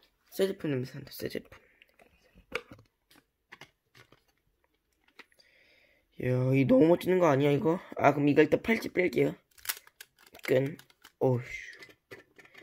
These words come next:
게이츠 라이더 워치도 빼고, 이거 어떻게 빼는 거야? 이렇게? 이렇게? 아니, 이쪽. 제가 보기에는 이게 라이더 워치가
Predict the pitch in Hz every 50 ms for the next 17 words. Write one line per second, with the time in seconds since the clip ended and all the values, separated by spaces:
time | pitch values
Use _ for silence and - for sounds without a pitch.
0 | - - - - - - - - 151 151 147 - 135 131 131 139 135 135 135 -
1 | - - - 143 131 143 151 151 143 127 131 - - - 165 156 131 123 131 135
2 | - - _ _ _ _ _ _ _ _ _ _ - 143 143 131 - 311 381 -
3 | _ - - - - _ _ _ - - 135 139 - - 170 - - _ - -
4 | - - _ _ _ _ _ _ _ _ 135 131 127 127 131 135 - - - _
5 | _ - - - - - - _ _ - - - - - - - - - - -
6 | - - - - - 165 170 170 170 - - 160 160 165 165 160 151 143 131 151
7 | 151 143 135 139 143 151 147 147 - - 156 147 139 127